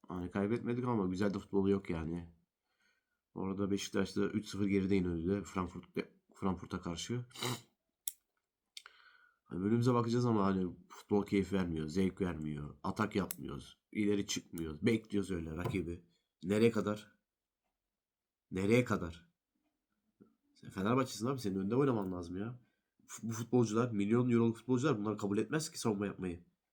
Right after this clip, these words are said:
Hepsi atak futbolcusu bunların. Sen geliyorsun bunları savunma oynatmaya çalışıyorsun. Olmaz böyle ya. Topu ver.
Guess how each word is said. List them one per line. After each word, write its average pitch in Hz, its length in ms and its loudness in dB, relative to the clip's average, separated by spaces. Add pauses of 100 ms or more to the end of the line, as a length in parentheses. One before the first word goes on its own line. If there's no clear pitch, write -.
(600)
Hepsi 110 260 0
atak 131 200 0
futbolcusu 139 360 0
bunların. 98 240 -2 (1300)
Sen 113 260 0
geliyorsun 120 400 4
bunları 120 320 2
savunma 131 300 0
oynatmaya 147 300 0
çalışıyorsun. 101 420 -4
Olmaz 127 300 0
böyle 113 200 2
ya. 101 340 -8
Topu 98 260 0
ver. 101 240 0